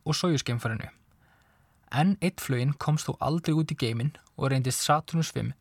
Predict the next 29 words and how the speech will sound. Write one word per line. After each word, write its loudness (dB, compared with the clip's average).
miklu -2
áreiðanlegri -2
þegar 0
yfir -2
lauk. -6
Öll -6
þrettán 0
geimskot 0
Saturnus 0
fimm -2
heppnuðust -2
fullkomlega, -2
á 2
meðan 0
allar -2
fjórar 0
tilraunirnar 0
með 0
N 0
einn -6
misfórust. -4
Í -2
byrjun 6
júlí 2
nítján 2
hundruð -2
sextíu 0
og 2
níu, -2